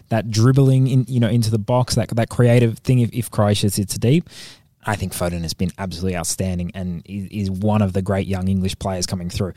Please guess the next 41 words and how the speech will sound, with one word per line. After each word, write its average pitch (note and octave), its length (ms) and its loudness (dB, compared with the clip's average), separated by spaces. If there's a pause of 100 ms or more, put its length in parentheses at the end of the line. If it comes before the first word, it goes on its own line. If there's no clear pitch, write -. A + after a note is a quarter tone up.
(420)
It's A#2 140 -4
very C3 300 6
hard G2+ 200 0
to - 60 -4
keep F#2 180 0
Mount F#2+ 200 2
of E2 80 -6
the E2+ 60 -6
squad. F#2+ 220 -2
And A2 140 6
this, F3 160 8
this F3 300 4
is D#3+ 100 6
where C#3+ 160 6
he A#2+ 60 6
has A#2+ 180 6
to A2 100 -2
balance G#2+ 300 4
the G2+ 100 -4
whole G2 160 -2
team. D3 220 0
And - 80 -2
it's C3 120 -2
gonna F3+ 160 4
be C#3 60 4
tough. C#3 220 2
And D3 140 6
this G#3+ 100 6
is - 80 -2
actually G#3+ 220 0
why D3+ 160 4
I - 20 4
think A2+ 180 0
Croatia G2+ 340 -2
has F#2+ 100 -2
a G2+ 40 0
good G2+ 220 0
chance F#2 260 -8
of - 60 -4
upsetting B2+ 500 4
England, E2+ 280 -6